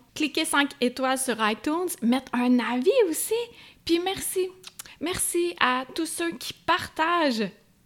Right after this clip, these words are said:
Ah, justement, on parle de partage. Ça, à l'entourage, ça te fait du bien, que ça t'a allégé, que ça t'a informé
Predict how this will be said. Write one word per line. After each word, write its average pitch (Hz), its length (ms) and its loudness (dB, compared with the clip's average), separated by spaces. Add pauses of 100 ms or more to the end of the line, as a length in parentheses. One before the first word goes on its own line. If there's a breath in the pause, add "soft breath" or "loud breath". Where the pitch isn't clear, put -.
(120)
Ah, 269 180 -2
justement, 254 440 -2
on 269 40 -2
parle 233 300 0
de 233 120 2
partage. 233 680 -2 (320 loud breath)
Ça, - 280 -4
à 220 220 -4
l'entourage, 220 880 -4 (460 soft breath)
ça - 340 -6
te 220 160 -8
fait 240 200 -6
du 220 180 -10
bien, 285 400 -4 (320 soft breath)
que 202 120 -8
ça 202 200 -8
t'a 220 200 -10 (100)
allégé, 240 800 -2 (200)
que 359 120 -4
ça 285 200 -2
t'a 277 140 -6
informé 254 640 0